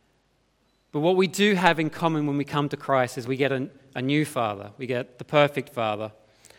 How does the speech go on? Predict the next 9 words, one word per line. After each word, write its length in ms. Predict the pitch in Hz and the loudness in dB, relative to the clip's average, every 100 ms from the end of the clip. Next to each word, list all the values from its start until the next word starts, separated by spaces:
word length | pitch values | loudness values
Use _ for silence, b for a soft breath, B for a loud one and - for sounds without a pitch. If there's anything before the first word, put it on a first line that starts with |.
| b b b b _ | b b b b _
Um, 500 | 135 127 123 117 117 - _ _ _ _ _ _ _ _ - | -4 -2 -2 -4 -10 -14 _ _ _ _ _ _ _ _ -6
and 120 | 147 | -2
so 120 | 185 | 2
my 240 | 180 233 233 | 6 6 6
kids, 680 | - 214 165 135 - - - - - | 6 4 4 -2 -10 -14 -20 -16 -4
uh, 360 | 147 143 131 - | 2 2 2 0
well, 280 | 170 156 139 | 6 6 6
my 160 | 175 185 | 4 2
daughter 640 | - 208 226 - 139 123 | 6 6 6 6 4 4